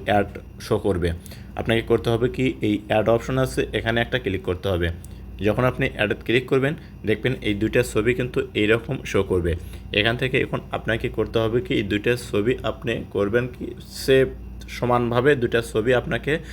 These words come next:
অ্যাডজাস্ট করতে হবে। অর্থাৎ দেখুন আমি যেভাবে আপনার ছবিটা অ্যাডজাস্ট করলাম, এইভাবে আপনারা করবেন কি, এই দুইটা ছবি অ্যাডজাস্ট করবেন। অ্যাডজাস্ট করার পর দেখুন টিক মার্ক আছে কর্নারে, এখানে এই টিক মার্কে ক্লিক করবেন।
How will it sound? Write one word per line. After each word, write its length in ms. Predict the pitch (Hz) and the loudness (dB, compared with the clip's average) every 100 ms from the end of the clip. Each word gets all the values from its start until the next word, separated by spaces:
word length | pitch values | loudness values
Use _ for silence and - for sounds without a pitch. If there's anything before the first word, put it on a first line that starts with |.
| - - - | -14 -8 2
অ্যাডজাস্ট 480 | 110 104 113 - | 2 4 2 2
করতে 320 | - 127 - 101 | 0 0 4 2
হবে। 180 | 90 | 4
অর্থাৎ 300 | 95 101 120 - | 2 2 -2 -2
দেখুন 320 | 107 104 117 | -2 -2 0
আমি 180 | 110 113 113 | -2 -2 0
যেভাবে 340 | 110 110 120 - | 2 4 2 2
আপনার 300 | 104 - 117 | -6 -4 -4
ছবিটা 460 | 110 101 113 123 113 - | -2 0 4 4 2 -2
অ্যাডজাস্ট 380 | 107 101 120 - | 0 2 0 0
করলাম, 240 | 127 127 143 - - | 2 2 2 -6 -4
এইভাবে 400 | 107 110 120 127 | 0 0 2 0
আপনারা 380 | - 117 110 110 | 0 -2 0 0
করবেন 340 | 110 107 110 | 0 0 0
কি, 120 | 120 123 | 0 0
এই 100 | 107 | 0
দুইটা 300 | 104 101 113 - | 2 2 0 0
ছবি 240 | 104 135 - - - | 2 2 0 -10 -6
অ্যাডজাস্ট 400 | - 104 110 110 | -2 2 2 2
করবেন। 240 | - 92 92 | 0 0 0
অ্যাডজাস্ট 300 | 104 104 127 - | -2 0 0 0
করার 140 | 131 | -2
পর 140 | 131 120 | 0 2
দেখুন 280 | 110 127 120 | 2 0 -2
টিক 140 | 117 101 | -2 0
মার্ক 220 | 117 123 | 0 0
আছে 160 | 123 131 | -2 -6
কর্নারে, 440 | - 113 120 123 - | -4 0 0 0 -2
এখানে 320 | 107 117 107 - | -2 0 -2 -2
এই 120 | 107 - - | -4 -4 -6
টিক 160 | 120 | -2
মার্কে 240 | 117 110 110 | 0 0 0
ক্লিক 300 | - 95 90 | 0 -2 0
করবেন। 200 | 90 87 | -2 -2